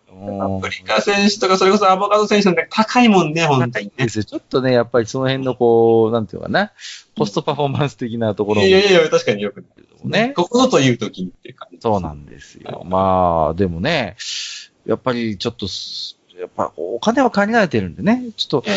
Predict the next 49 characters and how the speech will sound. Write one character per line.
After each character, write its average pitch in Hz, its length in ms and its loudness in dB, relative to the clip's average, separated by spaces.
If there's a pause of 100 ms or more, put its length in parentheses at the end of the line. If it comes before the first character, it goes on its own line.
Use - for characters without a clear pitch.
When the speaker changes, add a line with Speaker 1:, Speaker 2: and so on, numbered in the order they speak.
Speaker 1:
そ - 160 -8
う - 40 -12
で - 60 -14
す 131 60 -4
ね。 247 200 2
Speaker 2:
一 294 200 -6
人 277 100 -8
ぐ 285 100 2
ら 226 80 6
い 160 60 2
ち 160 80 -4
ょ - 20 -6
っ - 40 -8
と 120 100 -6
ね、 117 100 2
戦 135 380 -2
力 127 320 2
外 87 340 -2
を 82 100 -8
ね、 85 500 -4
ち - 80 -6
ょ - 20 -6
っ - 20 -20
と - 100 -16
僕 82 300 -6
は 85 100 0
ね、 87 540 -2 (960)
最 185 240 0
近 214 180 2
ち 233 80 2
ょ 226 40 2
っ - 20 2
と 151 200 -2
ど 175 280 2
う - 20 6
な 185 100 2
の 196 120 0
っ 208 40 -4
て - 200 -4
い 123 60 2
う 117 40 0
の 104 120 2
は、 131 560 2
あ、 92 140 -4
や 117 80 -4
っ - 40 -12
ぱ 147 120 -4
り 113 80 -4
ね、 85 220 -6